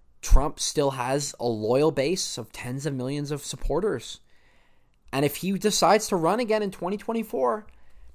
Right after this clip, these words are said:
I think they'll encourage it. I think they'll support him. I don't think they'll, you know, pit someone against him for the nomination.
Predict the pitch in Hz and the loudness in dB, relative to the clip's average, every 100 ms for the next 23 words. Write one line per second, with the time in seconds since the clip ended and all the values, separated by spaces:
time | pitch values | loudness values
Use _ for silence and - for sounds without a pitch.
0 | - - - - - - - - - 101 | -20 -20 -20 -20 -20 -20 -20 -20 -10 -2
1 | 160 165 - 151 185 196 208 202 190 185 | -2 -2 0 0 2 4 4 4 0 -2
2 | 151 247 262 - - - 123 147 135 165 | 2 2 0 -6 -10 -10 -6 -4 -2 -2
3 | - - 180 240 233 170 - 123 143 147 | -2 -4 0 0 -2 -8 -12 -4 -4 -4
4 | 165 - 170 160 - 151 127 117 160 - | -4 0 2 2 -4 -10 -8 -6 -6 -4
5 | 170 170 151 180 202 165 156 151 151 165 | -2 -2 -2 -4 -4 -6 -4 -4 -2 -2
6 | 160 196 - 123 | -2 -4 -8 -12